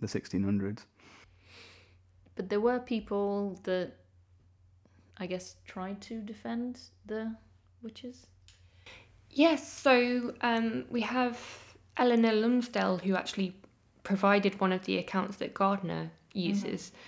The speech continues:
Speaker 3: She spent a year in jail for trying to dissuade people from giving evidence against her friend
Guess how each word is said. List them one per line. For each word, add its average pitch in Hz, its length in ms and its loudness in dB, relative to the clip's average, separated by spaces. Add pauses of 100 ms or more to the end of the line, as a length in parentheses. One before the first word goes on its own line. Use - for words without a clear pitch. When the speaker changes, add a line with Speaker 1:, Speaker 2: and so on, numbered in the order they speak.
(240)
Speaker 3:
She 208 320 -2
spent 202 360 0
a - 40 -2
year 196 260 2
in 190 160 2
jail 185 340 0
for 180 560 -4 (300)
trying 190 260 0
to 190 120 -6
dissuade 185 540 -4
people 196 680 0
from 190 380 0
giving 196 300 -4
evidence 196 520 -4
against - 320 -6
her 202 80 -4
friend 202 400 0